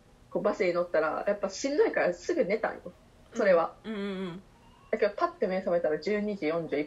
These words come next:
Speaker 1: 分とかで、
Speaker 2: うんうん。
Speaker 1: 三時間ぐらいしか経ってないのに目覚めて。
Speaker 2: うん。
Speaker 1: で、そっからちょっと目冴えて寝られへんみたいな。
Speaker 2: うんうんうん。
Speaker 1: で、なんか、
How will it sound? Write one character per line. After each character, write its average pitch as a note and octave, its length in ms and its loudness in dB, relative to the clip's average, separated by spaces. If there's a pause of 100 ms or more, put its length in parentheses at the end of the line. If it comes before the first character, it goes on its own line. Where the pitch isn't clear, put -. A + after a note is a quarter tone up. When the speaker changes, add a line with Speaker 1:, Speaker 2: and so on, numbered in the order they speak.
Speaker 1:
分 - 140 -2
と - 80 -10
か - 100 2
で、 - 320 2
Speaker 2:
う G3+ 40 -4
ん G3 300 2
う - 20 -8
ん。 F#3+ 60 -12 (300)
Speaker 1:
三 C4 320 0
時 C4+ 100 0
間 C#4+ 200 2
ぐ E4 80 2
ら A#3+ 80 6
い - 40 2
し - 60 -8
か G3+ 60 -10
経 E3+ 80 0
っ - 40 -4
て - 180 2
な D#3 60 -2
い - 40 -2
の C3+ 60 -4
に C#3+ 40 -6
目 D3+ 100 0
覚 E3 160 -4
め C#3+ 80 -2
て。 - 340 2
Speaker 2:
う G3+ 160 -6
ん。 F#3+ 160 -4 (880)
Speaker 1:
で、 C4 80 4
そ C4 80 6
っ B3+ 80 0
か C#4 100 4
ら A#3+ 80 2
ち - 80 2
ょ C4 40 -2
っ - 40 -8
と F3+ 100 2
目 G3 220 2
冴 F3 200 4
え F3 40 2
て D#3+ 100 -2
寝 E3 100 0
ら E3+ 120 4
れ D3 60 0
へ E3+ 120 -4
ん - 60 -8
み - 80 -8
た - 120 0
い - 40 -8
な。 - 80 -10 (180)
Speaker 2:
う G#3 60 -10
ん A3 40 -4
う - 20 -2
ん G3+ 600 -4 (1300)
う A#3 40 0
ん。 - 20 2
Speaker 1:
で、 C4+ 380 4 (300)
な G#3 140 0
ん G3+ 40 -4
か、 E3 240 0